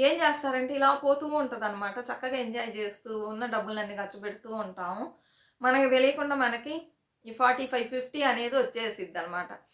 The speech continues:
వచ్చేసినప్పుడు అప్పుడు పిల్లలు వచ్చేసి పెరిగి ఉంటారు, వాళ్ళకి పెళ్ళిళ్ళు చేయాల్సిన టైం ఇలా ఉంటది. అయ్యయ్యో, మనం తప్పు చేసామే, ఇప్పుడు ఏం చేయాలి? ఇప్పుడు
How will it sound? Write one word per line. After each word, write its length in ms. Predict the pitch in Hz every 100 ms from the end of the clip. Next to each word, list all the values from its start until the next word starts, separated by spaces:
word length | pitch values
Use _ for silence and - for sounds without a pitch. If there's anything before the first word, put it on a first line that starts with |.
| _ _ _ -
వచ్చేసినప్పుడు 640 | 254 349 359 339 - 330
అప్పుడు 220 | 302 285
పిల్లలు 360 | 294 294 294 294
వచ్చేసి 680 | 254 247 226 294 330 302 - _ _ _ _ _ _ _ _ _ _
పెరిగి 380 | 262 269 285 294
ఉంటారు, 520 | 269 226 233 226 175
వాళ్ళకి 260 | 208 202 208
పెళ్ళిళ్ళు 360 | 240 240 254 240
చేయాల్సిన 560 | 214 196 185 185 196
టైం 320 | 185 190 208
ఇలా 240 | 208 185 170
ఉంటది. 460 | 170 180 180 170 - _ _ _ _ _
అయ్యయ్యో, 420 | 233 277 302 294
మనం 260 | 277 240 233
తప్పు 220 | 226 226
చేసామే, 540 | 247 240 226 202 196 208
ఇప్పుడు 260 | 214 302
ఏం 260 | 262 254 247
చేయాలి? 380 | 226 208 196 202
ఇప్పుడు 420 | 208 233 226